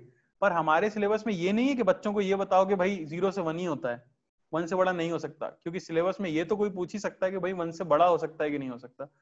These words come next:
तो बिल्कुल हो सकता है। बात क्लियर है क्या? ज़ीरो से छोटा नहीं हो सकता, नेगेटिव नहीं हो सकता,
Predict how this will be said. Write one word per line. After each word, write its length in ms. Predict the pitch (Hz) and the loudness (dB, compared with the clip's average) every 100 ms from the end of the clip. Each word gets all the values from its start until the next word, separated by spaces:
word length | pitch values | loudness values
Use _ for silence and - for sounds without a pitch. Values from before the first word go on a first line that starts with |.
| _ _ - | _ _ -2
तो 40 | |
बिल्कुल 320 | 185 165 147 | 2 2 2
हो 60 | 123 | -2
सकता 320 | - - - | -6 -18 -20
है। 80 | - _ _ _ _ _ _ _ _ _ _ _ 147 | -20 _ _ _ _ _ _ _ _ _ _ _ 4
बात 220 | 156 156 | 4 6
क्लियर 220 | 180 180 | 4 4
है 60 | 175 | 2
क्या? 120 | 185 - _ _ - | -4 -10 _ _ -4
ज़ीरो 320 | 170 233 262 | 2 6 6
से 120 | 262 | 4
छोटा 340 | - 196 190 208 | 2 2 4 4
नहीं 140 | 208 | 2
हो 80 | 196 | -2
सकता, 560 | - 202 190 190 185 - | -6 -6 -4 -4 -6 -12
नेगेटिव 500 | 165 170 175 180 180 | -4 -2 -2 0 -2
नहीं 180 | 147 131 | -2 -4
हो 80 | 120 | -8
सकता, 380 | - - 131 | -16 -18 -16